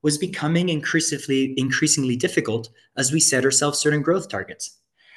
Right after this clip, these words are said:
How can I know what type of clinic you are if I do not have any data to work with?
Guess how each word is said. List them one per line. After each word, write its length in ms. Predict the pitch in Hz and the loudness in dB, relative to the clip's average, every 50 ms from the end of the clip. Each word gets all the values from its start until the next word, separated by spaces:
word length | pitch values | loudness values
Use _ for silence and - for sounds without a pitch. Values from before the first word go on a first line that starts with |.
| - _ - | -20 _ -8
How 200 | - - 185 196 | 0 4 4 4
can 200 | 196 202 214 180 | 4 4 2 2
I 120 | 180 196 | 2 2
know 480 | 190 156 135 139 151 127 104 95 - - - | 2 4 4 4 4 4 2 -2 -8 -10 -4
what 180 | 120 127 131 | -4 -2 0
type 180 | 131 135 127 127 | 2 0 0 0
of 120 | 123 117 | -2 -6
clinic 320 | 117 - 131 123 123 120 - | -4 -2 0 0 0 -2 -4
you 120 | 107 98 98 | -6 -4 -4
are 280 | 104 127 156 170 - _ _ _ _ - | -4 -4 -6 -8 -14 _ _ _ _ -8
if 140 | - - - | -4 0 2
I 80 | 143 | 2
do 240 | 131 131 131 147 139 | 2 2 0 -2 -2
not 300 | 139 131 131 127 135 135 | -2 0 0 0 0 -2
have 160 | - 139 127 | -4 -6 -4
any 200 | 131 131 127 120 | -2 0 0 -2
data 320 | 117 - 113 113 113 170 170 | 0 -2 -2 -2 0 -2 -2
to 140 | 170 - 170 | 0 0 0
work 180 | 196 220 214 | 0 0 0
with? 220 | - - - - | -4 -8 -10 -12